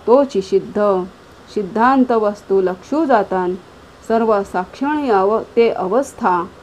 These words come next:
आत्मा तेहून परता अवस्थातीत. पदार्थ ज्ञान जेव्हा सरे, द्रष्टा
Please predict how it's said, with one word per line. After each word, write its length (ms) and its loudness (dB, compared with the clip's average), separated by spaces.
आत्मा 480 4
तेहून 580 0
परता 560 -4
अवस्थातीत. 880 -2
पदार्थ 480 4
ज्ञान 640 4
जेव्हा 380 0
सरे, 400 -2
द्रष्टा 640 -2